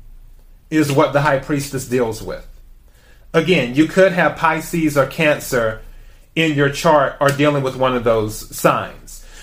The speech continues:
This could also be something, and now I just heard something else. Some of you may find something out that may upset you today as well.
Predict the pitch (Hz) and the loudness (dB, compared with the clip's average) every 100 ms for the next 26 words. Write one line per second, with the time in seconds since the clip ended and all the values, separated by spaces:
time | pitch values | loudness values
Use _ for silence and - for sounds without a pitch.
0 | - 139 175 196 175 175 208 214 196 175 | -2 2 2 2 0 2 2 2 2 2
1 | 147 175 196 185 190 170 160 180 170 143 | 2 0 2 2 2 0 2 4 2 0
2 | 143 160 139 151 139 135 139 110 - - | 0 0 2 0 -2 0 2 0 -6 -16
3 | - - - - 175 - 240 285 190 208 | -18 -20 -16 -8 -4 2 4 4 2 0
4 | 190 175 175 175 160 160 147 165 147 147 | 2 2 2 2 2 0 0 -2 0 -4
5 | 127 - 151 135 175 - 143 147 143 156 | -4 -4 -2 2 2 2 0 0 0 0
6 | 151 - 147 139 - - 147 147 - 185 | -2 0 -2 -2 -4 4 4 2 -4 -2
7 | 196 208 214 - - - - - - - | -2 -4 -10 -18 -20 -20 -20 -20 -20 -20
8 | - - - 190 180 190 185 190 - 160 | -20 -20 0 2 4 4 4 -2 -2 0
9 | 131 131 139 113 - | 0 2 2 2 -4